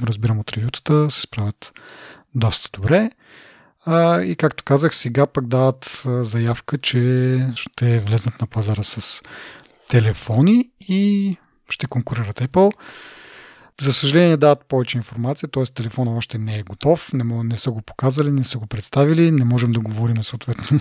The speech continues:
<laughs> нищо за неговите характеристики и действително дали ще си оправдае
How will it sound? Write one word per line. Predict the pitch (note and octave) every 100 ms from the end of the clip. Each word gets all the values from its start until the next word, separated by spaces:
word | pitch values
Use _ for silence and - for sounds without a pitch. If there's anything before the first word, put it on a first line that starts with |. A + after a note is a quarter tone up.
| -
<laughs> |
нищо | C3+ C3+ - B2 C3 - - - - -
за | C3+ A2 B2+
неговите | A#2+ A#2 B2+ -
характеристики | B2 - A#2+ - B2 A#2+ - - -
и | B2 C3 B2
действително | A2+ G#2+ B2+ A#2+ A2
дали | G#2 A2 B2+ C3 C3
ще | A#2 - A#2
си | - - A2+ A2+ A2 G#2 - - - - - - C3 -
оправдае | C3 A2+ G#2+ A#2+ A2 G#2+ G2